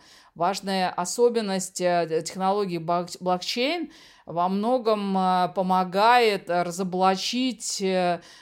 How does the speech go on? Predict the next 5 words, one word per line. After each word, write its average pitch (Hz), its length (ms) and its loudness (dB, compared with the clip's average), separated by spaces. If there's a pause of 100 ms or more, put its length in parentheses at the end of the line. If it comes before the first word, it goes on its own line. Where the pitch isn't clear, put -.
э, 170 280 -2
многие 214 960 0 (480)
схемы, 240 720 0
которые 185 420 -2
связаны, 185 720 -2